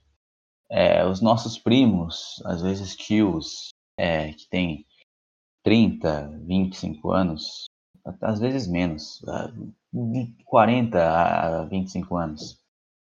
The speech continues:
é, eles já nasceram com a internet se desenvolvendo.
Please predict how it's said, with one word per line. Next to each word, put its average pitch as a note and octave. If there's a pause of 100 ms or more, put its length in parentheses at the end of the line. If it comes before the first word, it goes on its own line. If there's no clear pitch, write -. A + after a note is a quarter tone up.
(500)
é, D#2
eles G#2+
já A2
nasceram A#2
com A#2+
a A2+
internet G2+
se A#2
desenvolvendo. G#2